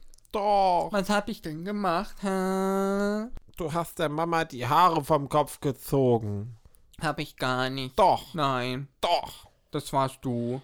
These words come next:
Speaker 1: Das war ich nicht. Das ist
Speaker 2: Doch.
Speaker 1: eine Lüge.
Speaker 2: Du lügst.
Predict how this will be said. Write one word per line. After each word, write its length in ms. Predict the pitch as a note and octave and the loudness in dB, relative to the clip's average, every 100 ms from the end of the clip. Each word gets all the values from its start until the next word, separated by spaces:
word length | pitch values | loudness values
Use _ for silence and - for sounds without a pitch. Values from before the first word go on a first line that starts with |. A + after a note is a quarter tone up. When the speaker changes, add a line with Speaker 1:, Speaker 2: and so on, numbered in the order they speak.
| - | -8
Speaker 1:
Das 260 | E3+ - F3 | -8 -6 0
war 220 | F3 F3+ | 2 2
ich 160 | - | -2
nicht. 480 | D3+ D3+ D3+ - - - | -6 -6 -6 -10 -18 -10
Das 160 | C#3 C3 | -4 0
ist 60 | |
Speaker 2:
Doch. 40 | F#3 | 0
Speaker 1:
eine 100 | F3+ | 0
Lüge. 540 | F#3 F3+ E3 D#3 C#3+ C#3 _ _ | -2 -2 0 2 2 -2 _ _
Speaker 2:
Du 160 | D#3 C#3+ | -6 -2
lügst. 560 | C#3+ B2 A#2+ A2 - | 0 0 -2 -4 -12